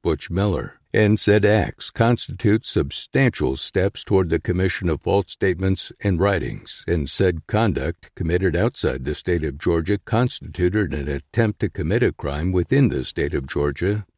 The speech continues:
pursuant to O C G A section seventeen dash two dash one B two, contrary to the laws of said state, the good order,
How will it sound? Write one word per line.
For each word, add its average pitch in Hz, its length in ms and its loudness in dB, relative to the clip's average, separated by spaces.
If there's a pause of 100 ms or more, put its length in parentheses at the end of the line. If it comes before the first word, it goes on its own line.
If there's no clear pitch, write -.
pursuant 104 580 4
to 85 380 2
O 110 100 6
C 95 260 2
G 78 440 -2
A 104 240 4
section 76 640 -2
seventeen 90 800 2
dash 76 360 0
two 104 280 2
dash 90 440 -2
one 87 460 0 (180)
B 95 420 2 (180)
two, 73 480 0 (160)
contrary 95 640 2
to 98 100 0
the 76 140 -2
laws 87 320 -2
of 82 160 -2
said 92 300 0
state, - 500 -4 (100)
the 92 80 -2
good 82 320 2 (100)
order, 101 440 0